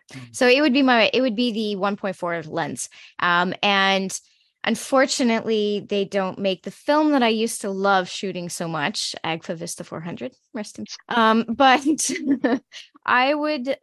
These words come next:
Speaker 2: probably bring, I'd say Ultramax. I, if I could find a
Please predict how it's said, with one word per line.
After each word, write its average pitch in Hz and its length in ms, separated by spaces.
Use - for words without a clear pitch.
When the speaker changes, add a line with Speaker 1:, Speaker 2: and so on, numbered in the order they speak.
Speaker 2:
probably 311 720
bring, 247 920
I'd 277 120
say 349 180
Ultramax. 208 560
I, 202 400
if 214 200
I 214 120
could 240 160
find 247 360
a 214 320